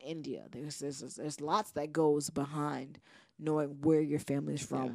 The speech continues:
Speaker 1: what your cultures
Speaker 2: Some time
Speaker 1: are,
Speaker 2: to
Speaker 1: and all that. And, and most people have multiple cultures that they don't know about
Speaker 2: Yeah.
Speaker 1: or haven't explored. And that's something that's very important to me to teach to my kids.
Speaker 2: Mm-hmm.
Speaker 1: And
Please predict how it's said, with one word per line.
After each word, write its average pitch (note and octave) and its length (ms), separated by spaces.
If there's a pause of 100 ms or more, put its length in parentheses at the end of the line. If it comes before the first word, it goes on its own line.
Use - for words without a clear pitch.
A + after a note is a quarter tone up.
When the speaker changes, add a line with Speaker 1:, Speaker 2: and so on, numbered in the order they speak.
Speaker 1:
what D#3 260
your D#3 100
cultures C#3+ 540
Speaker 2:
Some B2 120
time C3 120
Speaker 1:
are, G2+ 140
Speaker 2:
to C#3 120
Speaker 1:
and D3+ 100
all D3 120
that. C3 200
And, D3+ 160
and D3+ 260
most D#3+ 220
people C#3+ 180
have C#3+ 220
multiple D#3 420
cultures D#3 400
that C#3+ 100
they C3+ 120
don't C#3+ 260
know D3+ 200
about G2 420
Speaker 2:
Yeah. F#2 100 (180)
Speaker 1:
or C#3 120
haven't C3 300
explored. - 760
And D3 180
that's C#3+ 160
something D3+ 280
that's C#3 260
very D#3 300
important D3 400
to - 80
me D3 120
to D#3 120
teach - 300
to D#3 100
my D3+ 220
kids. D#3+ 420
Speaker 2:
Mm-hmm. A#2 400 (180)
Speaker 1:
And D3+ 500